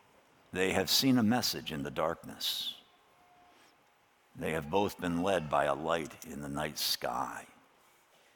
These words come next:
They have had their darkness illuminated by miraculous light from heaven.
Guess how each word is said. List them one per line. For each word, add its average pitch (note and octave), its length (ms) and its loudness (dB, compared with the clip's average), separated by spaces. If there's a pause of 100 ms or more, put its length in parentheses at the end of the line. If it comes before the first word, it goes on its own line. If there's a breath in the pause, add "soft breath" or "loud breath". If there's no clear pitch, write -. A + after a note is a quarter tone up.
(960 loud breath)
They D#2 140 -4
have D#2 100 -4
had F2 300 2
their D#2 160 0
darkness D#2+ 760 0 (160)
illuminated D2 840 -6 (1600)
by C2+ 200 -4
miraculous C#2 1080 -2
light C#2+ 300 -2 (440)
from C2+ 180 -12
heaven. C2 340 -6